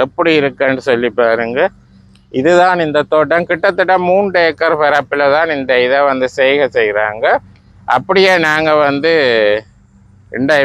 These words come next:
விரதத்துக்கு பூவும் வந்து இலையும் வந்து புடிங்கி கொண்டு போக போறோம். அப்படியே இந்தியால போய் ஏதாவது வேற இடம் இருந்தாலும் அதை நான் உங்களுக்கு காட்டுறேன். அப்படியே கண்டினியூவா பாருங்க. பாருங்க,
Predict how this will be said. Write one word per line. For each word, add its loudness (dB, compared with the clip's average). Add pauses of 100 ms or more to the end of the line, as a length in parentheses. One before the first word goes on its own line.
விரதத்துக்கு 0 (160)
பூவும் 0 (140)
வந்து -2 (100)
இலையும் 0
வந்து -2
புடிங்கி -6
கொண்டு -6
போக -8 (100)
போறோம். -2 (720)
அப்படியே 0 (120)
இந்தியால 0 (100)
போய் 0 (100)
ஏதாவது 0
வேற 2
இடம் -4
இருந்தாலும் -2
அதை 0 (180)
நான் 0
உங்களுக்கு -2
காட்டுறேன். -2 (420)
அப்படியே 0 (100)
கண்டினியூவா -2 (120)
பாருங்க. -2 (2500)
பாருங்க, 2